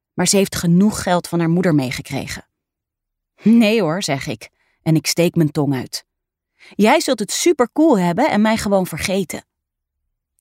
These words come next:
"Hallo, gekkie, ik vergeet jou toch niet?" Frida rolt met haar ogen.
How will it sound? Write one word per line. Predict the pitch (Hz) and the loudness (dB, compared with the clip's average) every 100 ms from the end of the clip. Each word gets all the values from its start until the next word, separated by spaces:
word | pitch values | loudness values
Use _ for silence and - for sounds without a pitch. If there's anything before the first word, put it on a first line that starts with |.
| _ | _
"Hallo, | - 208 254 494 349 | 0 2 4 2 2
gekkie, | 359 - 302 - 277 277 | 0 0 0 2 0 0
ik | - | -6
vergeet | - 254 - 220 - | -4 -2 0 0 0
jou | 196 190 | 0 -2
toch | 165 | -6
niet?" | 175 175 226 - - _ _ _ _ _ _ | -4 -2 -2 -6 -12 _ _ _ _ _ _
Frida | - - 208 185 | -10 -2 0 2
rolt | 147 165 175 | 0 0 0
met | 165 151 | -2 -2
haar | 147 | -4
ogen. | 135 135 - - | -4 -6 -8 -14